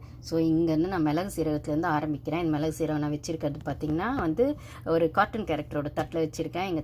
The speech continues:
சக்கி சீஸ்னு சொல்லுவாங்க, அதுல தான். So, பாருங்க, ரெண்டு கண்ணு, வாய், அதுல நான் மிளகு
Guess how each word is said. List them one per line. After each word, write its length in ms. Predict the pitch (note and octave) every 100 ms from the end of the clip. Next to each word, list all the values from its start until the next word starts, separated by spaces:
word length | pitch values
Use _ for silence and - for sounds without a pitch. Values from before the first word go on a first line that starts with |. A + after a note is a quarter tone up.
| -
சக்கி 240 | - F3 D#3+
சீஸ்னு 340 | D#3+ - E3 D#3+
சொல்லுவாங்க, 380 | D3 C#3+ C#3 G3+ F3+
அதுல 240 | D3 D3+ C#3+
தான். 160 | F3+ C4 -
So, 100 | D#3+ D3
பாருங்க, 280 | C#3+ D3+ D#3+
ரெண்டு 160 | D3 C3 D3+
கண்ணு, 220 | D#3 E3+ E3+
வாய், 180 | D3 E3 D3
அதுல 180 | D3 C#3
நான் 120 | D3
மிளகு 320 | D3 D3 F3